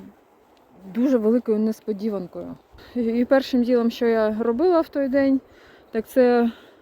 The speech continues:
е, пішли в мага-, побіжала в магазин за продуктами, тому що у мене продуктів взагалі вдома не було.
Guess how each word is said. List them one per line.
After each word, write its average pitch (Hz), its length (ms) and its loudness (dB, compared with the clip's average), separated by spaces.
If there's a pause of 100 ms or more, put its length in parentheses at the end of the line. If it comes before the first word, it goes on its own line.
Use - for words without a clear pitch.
(260)
е, 202 560 -4 (100)
пішли 226 320 2
в 208 60 -2
мага-, 196 380 -2 (260)
побіжала 220 520 2
в 202 40 -2
магазин 208 560 0 (420)
за 247 180 2
продуктами, 240 640 0
тому 214 320 -2
що 208 320 0
у 202 120 2
мене 262 320 2
продуктів 214 540 -8
взагалі 208 440 -6
вдома 220 380 0
не 202 180 -8
було. 202 380 -4